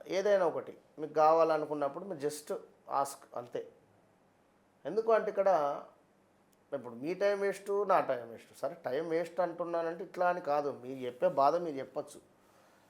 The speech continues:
అయితే ఇక్కడ ఏం జరిగింది అంటే విషయము, తనకు దశ అద్భుతంగా ఉంది. ఇక్కడ శుక్రుడు గురుడు, శుక్రుడు పంచమాత ఉన్నాడు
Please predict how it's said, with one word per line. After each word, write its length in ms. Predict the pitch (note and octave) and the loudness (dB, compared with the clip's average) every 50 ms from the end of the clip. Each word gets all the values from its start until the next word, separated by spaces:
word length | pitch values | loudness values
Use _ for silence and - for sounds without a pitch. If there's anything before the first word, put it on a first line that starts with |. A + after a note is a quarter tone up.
| _ - _ _ _ _ _ _ _ | _ -20 _ _ _ _ _ _ _
అయితే 140 | - F3+ G3 | -2 -2 0
ఇక్కడ 160 | F#3+ F#3 F3+ | 0 0 0
ఏం 240 | E3+ E3 F3+ G3 G3 | 2 2 2 0 6
జరిగింది 460 | G3 G3 F#3+ F#3 F3+ F#3 F3+ F3 F3 | 8 6 6 6 2 -2 -4 -2 0
అంటే 200 | E3 D3+ D3 E3+ | 0 0 0 -2
విషయము, 800 | D#3+ D3 C3+ - E3 D#3 D#3+ D#3 D#3 D#3 C3+ A2+ A#2 B2 D#3 F3+ - _ _ _ _ _ _ _ _ _ _ _ _ _ _ _ _ _ _ _ _ _ _ _ _ _ _ _ - | -2 -2 -4 -4 -4 -2 -2 0 0 -2 -4 -4 -6 -10 -12 -14 -16 _ _ _ _ _ _ _ _ _ _ _ _ _ _ _ _ _ _ _ _ _ _ _ _ _ _ _ 0
తనకు 220 | D#3 D#3+ F3+ F3 D#3+ C3 | 2 2 2 0 2 4
దశ 240 | C#3+ D3 C#3+ - | 4 4 6 4
అద్భుతంగా 680 | G#3+ - - C#3+ C#3+ C3+ D3 F#3+ F3+ G3+ F3+ D#3+ D3+ D3 | 2 2 2 -2 -4 -4 -8 0 2 2 4 4 4 4
ఉంది. 180 | D#3 E3 D3 B2+ | 4 2 -4 -10
ఇక్కడ 180 | - - G#2+ - - _ _ _ _ _ _ _ _ _ _ _ _ _ _ _ _ _ _ _ _ _ _ _ _ _ _ _ _ _ _ _ _ _ _ _ _ _ _ - - - - | -12 -16 -18 -18 -20 _ _ _ _ _ _ _ _ _ _ _ _ _ _ _ _ _ _ _ _ _ _ _ _ _ _ _ _ _ _ _ _ _ _ _ _ _ _ -20 -16 -12 -12
శుక్రుడు 520 | - - - - _ - G#3 G#3 G#2+ G#3+ C4 B3 G3 - D#3 | -12 -12 -12 -16 _ 0 2 4 4 4 2 0 -2 -2 0
గురుడు, 320 | E3 D#3+ D3+ B2+ A2 - - - _ _ _ _ _ _ _ _ _ - - | 2 2 2 0 -2 -10 -14 -20 _ _ _ _ _ _ _ _ _ -10 -10
శుక్రుడు 320 | D#3+ D3+ - G3+ G3+ G#3+ | -10 -8 -6 -2 -2 0
పంచమాత 560 | F#3+ - F3 E3 E3 F#3+ F#3+ F#3+ F#3 F3 - | 2 2 2 2 2 2 4 4 4 4 2
ఉన్నాడు 420 | D#3 D3 C#3 C3 B2 A#2 A#2 C3 | 0 -2 0 -2 -2 -2 -6 -8